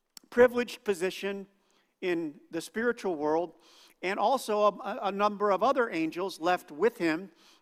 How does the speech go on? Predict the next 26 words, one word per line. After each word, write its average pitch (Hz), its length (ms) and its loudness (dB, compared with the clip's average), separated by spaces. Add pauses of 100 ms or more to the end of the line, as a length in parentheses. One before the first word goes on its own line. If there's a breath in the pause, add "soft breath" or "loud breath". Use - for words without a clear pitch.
and 165 160 -4
now 175 180 2
we'll 170 180 -2
call 156 240 0
them 151 200 -6
demons. 185 680 -6 (2250)
And 214 140 0
then 247 140 4
in 233 220 2
Genesis 233 500 -2
three, 233 600 -4 (680 soft breath)
uh, 190 340 4
the 190 100 -2
devil 220 400 4
is 180 160 0
represented 196 560 0
as 175 180 0
a 170 60 -6
serpent 233 720 -2 (1600)
that 202 180 -2
tempts 262 580 -2
Adam 233 220 2
and 220 80 -2
Eve 202 640 -4
into 190 200 -6
sin. 220 600 -2